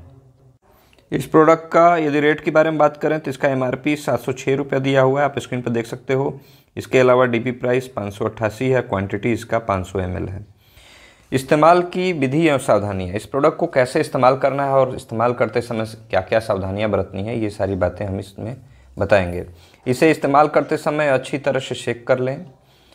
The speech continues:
पच्चीस से तीस एमएल चिकित्सक के परामर्श के अनुसार इसे यूज करना है। इसे इस्तेमाल में लेने के बाद ठंडे एवं सूखे स्थान पर तथा सूर्य के प्रकाश से बचाकर रखना है।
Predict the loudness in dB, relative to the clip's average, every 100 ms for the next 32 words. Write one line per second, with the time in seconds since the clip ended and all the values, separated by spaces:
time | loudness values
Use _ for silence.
0 | _ _ 0 4 2 2 -4 -2 -2 0
1 | -2 -2 -4 -6 -6 -4 -4 -2 0 2
2 | 2 0 -2 -4 0 2 2 2 -12 -14
3 | -8 -2 0 -2 -4 -6 -6 -10 -12 -16
4 | _ _ _ _ _ -4 2 4 4 2
5 | 6 6 6 0 0 0 -2 -2 4 4
6 | 4 0 -10 -6 -2 0 -2 -6 -10 -6
7 | -6 -4 -6 -2 -2 -2 -4 0 0 0
8 | -4 -4 -6 -6 -2 -2 -4 -8 -4 -2
9 | -2 -4 -4 -6 -8 -12